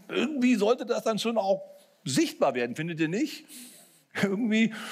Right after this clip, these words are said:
muss es ja auch jemand sagen, also als ich, äh, nicht zum Glauben gekommen bin, das war eine ganz lustige Sache. Ich war nämlich mit meinem Vater in der W G, habe ich gewohnt, ja.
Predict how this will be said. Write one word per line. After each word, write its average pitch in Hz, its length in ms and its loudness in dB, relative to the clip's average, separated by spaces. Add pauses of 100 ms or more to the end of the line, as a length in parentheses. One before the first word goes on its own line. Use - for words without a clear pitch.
(180)
muss 240 260 4
es 202 120 0
ja 208 100 4
auch 190 200 6
jemand 190 320 2
sagen, 233 320 4
also 160 180 4
als 160 200 2
ich, 196 140 -4
äh, 185 160 4
nicht 214 180 -2
zum 277 100 0
Glauben 208 320 4
gekommen 185 380 0
bin, 196 140 2
das 185 120 -4
war 190 140 4
eine 185 120 2
ganz 190 460 -2 (240)
lustige 190 580 4
Sache. 208 360 2
Ich 151 80 -4
war 185 180 6
nämlich 175 220 0
mit 180 80 -2
meinem 180 240 2
Vater 208 320 4
in 180 60 0
der 180 120 2
W 185 120 2
G, 170 280 4
habe 123 140 4
ich 117 80 -4
gewohnt, 110 440 0
ja. 156 280 0